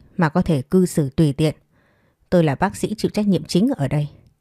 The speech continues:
Nếu như anh còn gây ồn ào mất trật tự, tôi sẽ báo bảo vệ, mời anh ra ngoài ngay." Sơn khựng lại,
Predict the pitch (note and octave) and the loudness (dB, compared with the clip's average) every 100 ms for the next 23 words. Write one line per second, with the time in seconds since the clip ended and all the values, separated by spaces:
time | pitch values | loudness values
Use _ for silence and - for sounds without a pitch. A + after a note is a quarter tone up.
0 | _ _ E3 F3 F3 D#3+ E3 D3 C#3 C#3 | _ _ 2 4 4 2 0 0 -2 0
1 | D#3+ E3 C#3+ D3 C3 F#3+ - D3 - D3 | -2 0 0 -2 -2 -2 -2 -6 -2 -6
2 | - _ _ _ _ _ - E3+ F#3 F3 | -6 _ _ _ _ _ 0 0 2 0
3 | E3 A3 D3+ B2 D3+ D3 - _ _ E3+ | -2 0 -2 0 -2 -2 -10 _ _ 0
4 | D3 D#3+ D#3 D#3+ D3+ C3 C3+ D3 C#3+ _ | 2 0 0 0 0 0 0 -2 -4 _
5 | _ _ _ _ _ _ _ _ _ _ | _ _ _ _ _ _ _ _ _ _
6 | _ - F3 D#3+ D3+ G3 - D#3+ C#3+ - | _ 0 2 2 0 -2 0 -4 -4 -12